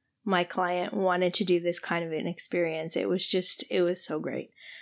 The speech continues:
So I love you guys. Thank you for being here. Thank you for, um, <laughs> listening to my story. I hope you enjoyed it.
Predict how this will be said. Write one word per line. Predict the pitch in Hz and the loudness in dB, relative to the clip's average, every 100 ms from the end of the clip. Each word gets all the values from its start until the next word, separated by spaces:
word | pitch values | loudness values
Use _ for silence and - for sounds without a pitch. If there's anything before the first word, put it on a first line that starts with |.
| - - | -10 2
So | 214 208 202 - | 8 12 10 8
I | - 214 226 233 240 240 226 - | 8 12 12 12 12 10 6 4
love | 247 262 262 262 | 4 10 10 10
you | 277 262 | 4 6
guys. | 254 240 233 226 233 - | 8 10 10 10 6 4
Thank | 240 240 254 | 2 4 4
you | 277 | 2
for | 277 269 | 2 2
being | 233 247 247 254 | 4 6 6 6
here. | 233 214 208 208 214 | 4 2 2 0 0
Thank | 208 - 214 226 233 | -2 -2 2 2 2
you | 226 | 0
for, | 214 - 185 185 175 180 - | 0 -4 0 0 -2 -4 -4
um, | 180 180 175 196 - | -4 -6 -4 -4 -4
<laughs> | - 320 | 4 8
listening | 311 320 330 330 320 | 8 10 10 10 10
to | 302 | 8
my | 254 240 277 | 8 8 6
story. | - 220 220 220 220 | 4 4 6 6 6
I | 214 254 | 4 4
hope | 311 - | 2 0
you | 277 | 0
enjoyed | 240 208 202 196 196 | 2 0 0 0 2
it. | 208 226 | 2 0